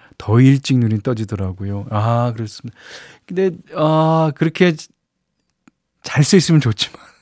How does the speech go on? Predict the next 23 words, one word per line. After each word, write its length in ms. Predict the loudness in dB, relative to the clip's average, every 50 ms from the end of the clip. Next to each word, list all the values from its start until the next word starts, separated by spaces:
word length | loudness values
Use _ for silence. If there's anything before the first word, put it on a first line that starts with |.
| _ _ _
<laughs> 400 | _ _ _ -20 -20 -20 -14 -4
저 120 | 0 4
같은 260 | 4 4 4 4 4 4
경우에는 400 | 4 4 6 6 4 6 4 2 0 _ _ -20 -20 -20 -20 -20 -6 2
밤새고 480 | 2 4 4 4 4 4 6 6 4 2 2 -4 _ _ -20 -20 -20 -20 -20 -20 -20 _ _ _ _ _ _ _ _ _ _ _ _ _ _ _ _ _ _ _ _ 0
아침에 320 | 2 2 4 6 6 6
해 180 | 6 4 2 2
뜰 160 | 2 2 2 4
때, 200 | 6 6 6 4 4 -4 -8 -6 -4
어, 200 | -2 -2 -2 0
잘 200 | 2 2 4 4
때도 220 | 2 0 2 2
많은데요. 840 | 2 4 4 4 2 2 0 0 -2 -6 -6 -6 -8 -8 -8 -10 -10
<laughs> 1300 | -10 -12 -16 -16 -20 -20 -20 -16 -16 -16 -8 -2 -2 -2 -2 -2 -4 0 0 2 4 4 2 2 2 -6 2
저는 220 | 4 4 4 4 2 0 -4 -6 -2
커튼이 320 | 0 0 4 4 4 4
꼭 220 | 2 0 -2 0 2
안마 260 | 4 4 6 6 4
커튼이 400 | 4 2 -4 -2 0 2 4 4
있어야 300 | 4 2 0 -2 -4 -2 -4
돼요. 240 | -6 -8 -10 -12 -12 -12 _ -8
<laughs> 1400 | -10 -10 _ -8 -10 -10 _ -8 -10 -10 _ -10 -12 -12 _ _ -20 -18 -18 -16 -16 -16 -16 -16 -18 -16 -8 -4
그리고 580 | -4 -2 2 4 6 6 6 6 6 4 2